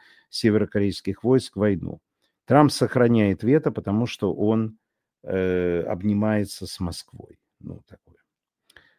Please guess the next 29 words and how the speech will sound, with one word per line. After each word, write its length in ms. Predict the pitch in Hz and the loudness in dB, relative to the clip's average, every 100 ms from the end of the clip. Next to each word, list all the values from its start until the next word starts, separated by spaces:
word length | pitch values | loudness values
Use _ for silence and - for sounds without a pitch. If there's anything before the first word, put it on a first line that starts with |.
| _ | _
Двадцать 380 | - 127 147 - | 2 4 4 4
первого 580 | 139 120 110 107 98 - _ | 6 8 8 6 4 0 _
августа 880 | 113 101 87 95 - - 92 85 85 | 6 6 2 -6 -6 -4 -2 -2 -4
Трамп 300 | - 104 82 | -2 -4 -4
написал: 440 | 95 - - 85 73 | -10 -8 -6 -6 -6
«Сложно, 560 | - 131 214 147 104 | -4 4 4 4 2
если 360 | 98 104 - 104 | 0 -2 -2 -2
не 180 | 101 95 | 0 0
невозможно, 880 | 92 92 85 113 185 170 101 82 - _ _ - - - - | -2 -4 -4 0 0 -2 -4 -12 -14 _ _ -20 -20 -20 -14
выиграть 540 | 98 135 139 113 107 110 | 4 6 8 6 4 2
войну 320 | 98 120 160 | 2 2 2
без 240 | 117 98 | 0 -4
наступления. 800 | 110 104 - 101 117 113 95 87 | -6 -6 -8 -6 -2 -2 -2 -4
Нет 260 | 87 143 147 | -2 0 -2
шансов 580 | - 123 120 - 113 87 _ | -4 -4 -4 -4 -6 -6 _
на 160 | 90 92 | -10 -8
победу. 560 | 107 92 82 71 _ _ | -8 -8 -10 -18 _ _
Но 180 | 98 127 | -2 0
ограничения 800 | 139 160 170 175 - 220 190 131 | 2 0 0 -2 -2 0 0 -2
остаются. 720 | 123 - 131 107 104 - 95 _ _ _ _ | -4 -4 -2 -2 -4 -12 -18 _ _ _ _
Пентагон 480 | 113 113 127 160 160 | -2 0 2 2 2
уже 220 | 113 127 | 2 0
отказал 500 | 120 - 113 107 98 | 0 -2 -2 0 0
Украине 460 | 87 107 131 156 131 | -2 -2 0 0 -2
хотя 320 | 110 90 110 | -6 -4 -4
бы 120 | 104 | -2
в 120 | 92 | -2
одном 400 | 113 110 107 87 | -2 0 -2 -2
запросе 640 | 80 98 113 143 147 143 | -6 -8 -2 -2 0 -4